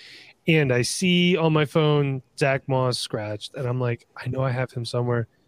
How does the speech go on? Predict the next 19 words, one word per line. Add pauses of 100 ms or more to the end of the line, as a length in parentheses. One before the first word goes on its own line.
(140)
Dude, (300)
not
affiliated,
Dynasty
Planet, (160)
thank
you
so
much. (320)
I
was
able
to
go
on,
put
in
my
logins.